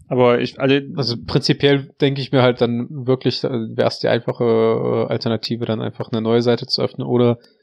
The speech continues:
Speaker 2: den, äh, vorherigen Admin so lange zu verprügeln, bis der jemanden von euch zum Admin erinnert.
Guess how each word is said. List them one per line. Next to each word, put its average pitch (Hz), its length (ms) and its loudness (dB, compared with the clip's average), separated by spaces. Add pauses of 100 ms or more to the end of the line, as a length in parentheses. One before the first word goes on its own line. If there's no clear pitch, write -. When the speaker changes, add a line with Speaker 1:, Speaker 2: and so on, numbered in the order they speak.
(220)
Speaker 2:
den, 110 460 0
äh, 107 520 0
vorherigen 120 600 2
Admin 117 460 -4 (100)
so 117 180 -2
lange 120 200 4
zu 123 140 -6
verprügeln, 120 500 0
bis 113 160 -4
der 113 220 0
jemanden 117 420 -4
von 120 120 -10
euch 120 180 -6
zum 113 120 -10
Admin 117 240 -8
erinnert. 120 320 -10